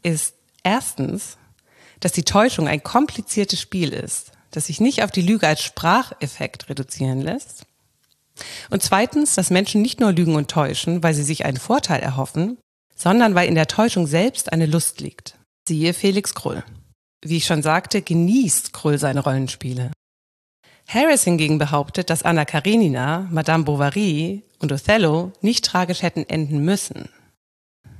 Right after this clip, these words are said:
Er will die literarischen Subjekte quasi moralisch erziehen, um ihnen und allen Beteiligten Leid zu ersparen.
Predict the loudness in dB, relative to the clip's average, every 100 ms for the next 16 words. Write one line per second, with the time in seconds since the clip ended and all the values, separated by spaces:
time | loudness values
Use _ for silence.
0 | -20 -10 -2 2 4 4 2 2 2 2
1 | 2 2 2 -2 -4 -4 -2 -2 0 -2
2 | 0 0 2 0 -2 0 0 2 2 4
3 | 0 -2 -4 -4 -4 -2 0 0 -2 -10
4 | -4 -2 2 4 4 2 2 2 4 2
5 | 2 2 0 -2 -2 -2 -2 -4 -8 -8
6 | -6 -8 -8 -10